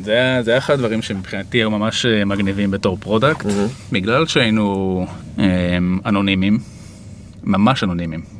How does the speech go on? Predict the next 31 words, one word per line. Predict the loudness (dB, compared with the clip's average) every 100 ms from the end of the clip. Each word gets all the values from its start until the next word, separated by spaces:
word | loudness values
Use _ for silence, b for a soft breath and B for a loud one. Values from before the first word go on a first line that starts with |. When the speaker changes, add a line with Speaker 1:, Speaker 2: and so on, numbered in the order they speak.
| -2
Speaker 1:
לא | 2
דיברנו | 2 4 2 2
עם | -2
טק, | -2 0
לא | 0
דיברנו | 2 2 2
עם | 0
אף | -2
אחד. | -2 -4 -4 -10 B B B B -2
והתחילו, | 0 0 0 0 4 6 6 6 6 4 0 -8 B B B 0
אה, | 2 4 4 2 2 2
להגיד, | 0 0 2 4 4 4 6
"מה | 8 8
מירקאט, | 6 4 2 4 4
מה |
עם | 4
מירקאט, | 4 2 2 2
זה | 4
לא | 2
משתנה", | 2 2 2 2 4
וזה. | 4 4 4 0 B B B B B
לא | 0
דיברנו | 2 4 2
עם | 2
אף | 0 -2
אחד, | -2 0 0
זה | -2
כשזה | 0 0
כבר | 2 2
היה | 2
באפסטור. | 4 2 0 -6